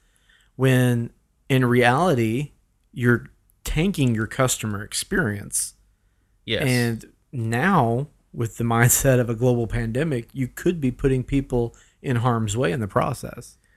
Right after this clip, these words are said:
Speaker 2: Well, and I'm, and I'm interested in the airline industry. As you look over the last, I heard Clark Howard, one of the financial guys I like to listen to on his podcast recently, he talked about this. If you look at flight prices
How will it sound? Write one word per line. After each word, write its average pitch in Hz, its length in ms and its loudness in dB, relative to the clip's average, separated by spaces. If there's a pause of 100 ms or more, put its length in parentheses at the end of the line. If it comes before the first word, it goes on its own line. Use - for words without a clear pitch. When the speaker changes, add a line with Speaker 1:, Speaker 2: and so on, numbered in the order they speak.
(260)
Speaker 2:
Well, 151 200 2
and 156 80 6
I'm, 170 120 2 (100)
and 131 200 6
I'm 175 160 6
interested 127 480 -2
in 123 100 2
the 117 180 -4
airline 127 360 2
industry. 98 680 -8 (1200)
As 135 240 0
you 170 100 0
look 147 340 -2
over 131 180 0
the 120 140 0
last, 117 480 4
I 113 180 -8
heard 113 360 -2
Clark 123 320 0
Howard, 113 280 2
one 107 80 -4
of 104 80 -6
the 101 40 -12
financial 110 360 -6
guys 104 300 -6
I 104 60 -6
like 104 220 -6
to 107 60 -14
listen 104 220 -12
to 107 100 -14
on 107 80 -10
his 110 160 -10
podcast 101 480 -10
recently, 107 360 -14
he 113 100 -14
talked - 240 -10
about 117 180 -14
this. - 240 -16 (480)
If 117 160 -8
you 139 80 4
look 196 180 0
at - 140 -4
flight - 340 -2
prices - 720 -4